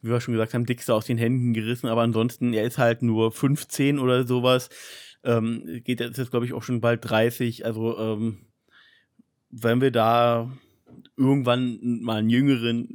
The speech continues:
bisschen größeren, vielleicht ein bisschen schnelleren Outside-Corner bekommen, glaub ich, wäre das insgesamt trotzdem ganz gut. Ähm,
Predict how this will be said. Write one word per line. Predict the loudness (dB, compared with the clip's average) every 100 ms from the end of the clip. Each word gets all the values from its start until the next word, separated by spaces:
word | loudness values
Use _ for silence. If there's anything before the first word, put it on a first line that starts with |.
| -8
bisschen | -6 -4 -4
größeren, | -2 -2 -2 -4 -4
vielleicht | -4 -8 -6
ein | -8
bisschen | -6 -4
schnelleren | 0 2 2 0 -2 -4 -6 _
Outside-Corner | -6 -2 -4 0 0 0
bekommen, | -2 0 0 2
glaub | 0 -2
ich, | -2
wäre | -2
das | -2
insgesamt | -6 -4 -4 -2
trotzdem | -4 -2 -2
ganz | 0 -2
gut. | -2 -4 -6 -20 -18 -18 -18 -20 _ -2
Ähm, | 0 0